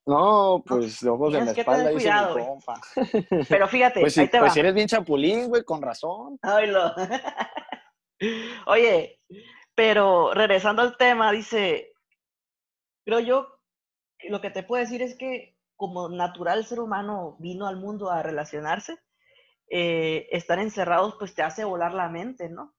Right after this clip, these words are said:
Speaker 2: Hay un dicho por ahí que dice que es, mientras más solo estás, más mal piensas, o algo así.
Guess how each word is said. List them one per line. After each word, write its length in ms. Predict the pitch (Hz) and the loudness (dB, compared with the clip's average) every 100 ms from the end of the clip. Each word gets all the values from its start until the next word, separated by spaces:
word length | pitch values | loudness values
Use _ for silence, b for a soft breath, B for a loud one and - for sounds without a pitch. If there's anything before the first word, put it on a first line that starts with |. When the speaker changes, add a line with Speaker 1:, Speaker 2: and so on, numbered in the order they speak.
| _ _ _ - | _ _ _ -6
Speaker 2:
Hay 160 | 185 214 | -4 -4
un 80 | 233 | -8
dicho 220 | 240 269 | -10 -12
por 100 | 226 | -8
ahí 160 | 180 180 | -6 -8
que 100 | 202 | -12
dice 560 | 202 208 233 202 160 - _ _ _ _ _ _ _ | -14 -14 -12 -10 -12 -14 _ _ _ _ _ _ _
que 220 | 180 165 | -6 -6
es, 140 | 160 _ _ _ _ - | -8 _ _ _ _ -8
mientras 340 | 190 180 175 | -8 -6 -4
más 240 | 185 208 | -4 -4
solo 200 | 226 226 | -6 -4
estás, 640 | 233 226 233 254 262 - _ _ _ | -6 -2 2 2 -2 -16 _ _ _
más 280 | 208 180 185 | -2 -2 0
mal 280 | 202 190 - | -2 -2 -6
piensas, 460 | 202 254 240 185 | -10 -10 -10 -8
o 40 | 220 | -6
algo 160 | 370 | -6
así. 300 | 381 254 185 | -8 -12 -16